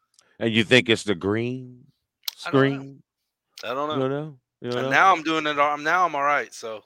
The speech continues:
Speaker 2: let's, let's
Speaker 1: Well,
Speaker 2: move
Speaker 1: it could,
Speaker 2: on.
Speaker 1: it, it depends on how many people's on the network.
Speaker 2: I don't know.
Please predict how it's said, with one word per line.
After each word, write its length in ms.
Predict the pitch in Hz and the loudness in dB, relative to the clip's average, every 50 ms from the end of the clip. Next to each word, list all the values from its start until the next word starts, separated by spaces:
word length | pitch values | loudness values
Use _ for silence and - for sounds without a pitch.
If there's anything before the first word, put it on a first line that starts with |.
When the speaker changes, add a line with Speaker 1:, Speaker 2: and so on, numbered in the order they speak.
| _ - | _ -18
Speaker 2:
let's, 180 | 131 - - | -16 -16 -16
let's 80 | - - | -18 -6
Speaker 1:
Well, 180 | - 123 135 135 | 0 2 2 2
Speaker 2:
move 80 | 131 139 | 4 4
Speaker 1:
it 140 | 160 156 | 4 4
could, 100 | 139 160 - | 4 2 0
Speaker 2:
on. 40 | - - | 0 -2
Speaker 1:
it, 160 | 143 147 - - _ _ _ _ _ _ _ _ - | -2 -4 -4 -4 _ _ _ _ _ _ _ _ -4
it 80 | 113 113 | -2 0
depends 380 | 107 113 87 131 131 131 120 123 | 0 0 4 6 6 6 6 6
on 100 | 123 120 | 6 6
how 80 | 123 | 6
many 160 | 127 123 120 | 4 4 0
people's 340 | 107 113 131 123 107 117 101 | 0 -2 -2 -2 -2 0 0
on 140 | 117 113 110 | 2 2 2
the 80 | 110 104 | 2 2
network. 400 | 107 104 92 78 76 65 - - _ _ _ _ _ _ _ _ _ _ _ _ _ _ _ _ - - - - - - - - - - _ _ _ _ _ _ _ _ _ _ _ _ _ _ _ _ _ _ _ _ _ _ _ _ _ _ | 2 0 0 -2 -6 -10 -12 -14 _ _ _ _ _ _ _ _ _ _ _ _ _ _ _ _ -20 -20 -20 -20 -20 -20 -20 -20 -20 -20 _ _ _ _ _ _ _ _ _ _ _ _ _ _ _ _ _ _ _ _ _ _ _ _ _ _
Speaker 2:
I 40 | - | -16
don't 140 | 101 110 117 | -14 -14 -14
know. 140 | 120 120 | -16 -18